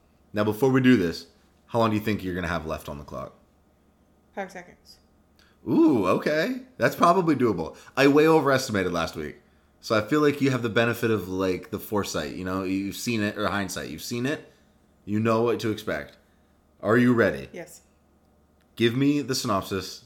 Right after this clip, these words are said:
Speaker 1: to Get Out now.
Speaker 2: A cou-, a new, uh, start over. Start
Speaker 1: No.
Speaker 2: over. A new couple spends a weekend on a Meet the Parents trip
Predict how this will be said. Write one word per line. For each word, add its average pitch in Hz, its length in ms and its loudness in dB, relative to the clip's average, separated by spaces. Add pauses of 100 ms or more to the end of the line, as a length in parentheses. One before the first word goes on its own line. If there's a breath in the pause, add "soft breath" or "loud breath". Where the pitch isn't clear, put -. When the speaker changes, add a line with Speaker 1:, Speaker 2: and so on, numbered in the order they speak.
Speaker 1:
to 92 100 -6
Get 85 180 -2
Out 78 300 -6 (800)
now. - 280 -10 (1040)
Speaker 2:
A 226 80 -10
cou-, 247 180 -12
a 208 100 -12
new, 277 400 -10 (340)
uh, 196 40 -20 (800)
start 294 260 6
over. 190 280 0 (160)
Start - 180 -2
Speaker 1:
No. 175 160 12 (160)
Speaker 2:
over. 143 120 -6 (280 loud breath)
A 302 100 2
new 370 180 0
couple 302 560 -4 (160)
spends 285 500 -6 (220)
a 240 80 0
weekend 294 580 -8 (380)
on 214 120 -4
a 214 40 -6
Meet 269 200 -8
the 359 60 -14
Parents 240 340 -8
trip - 360 -10